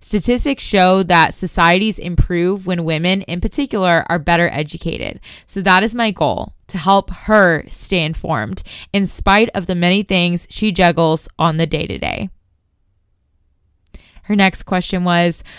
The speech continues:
"What are the advantages slash, slash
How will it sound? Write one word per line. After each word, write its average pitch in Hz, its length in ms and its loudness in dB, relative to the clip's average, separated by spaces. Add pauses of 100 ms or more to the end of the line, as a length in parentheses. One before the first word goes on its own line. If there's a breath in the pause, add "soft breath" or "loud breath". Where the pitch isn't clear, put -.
(240 loud breath)
"What 240 220 4
are 285 220 2
the 277 200 2
advantages 180 960 2
slash, 170 480 0 (300)
slash 180 560 2